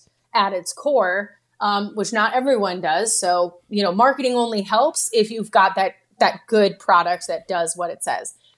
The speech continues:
But if, assuming you've got that, really understanding your story and your messaging, and it doesn't always have to be this big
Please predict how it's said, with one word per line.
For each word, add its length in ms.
But 200
if, 280
assuming 420
you've 200
got 280
that, 260
really 340
understanding 680
your 100
story 720
and 160
your 100
messaging, 720
and 140
it 80
doesn't 260
always 320
have 200
to 100
be 180
this 220
big 500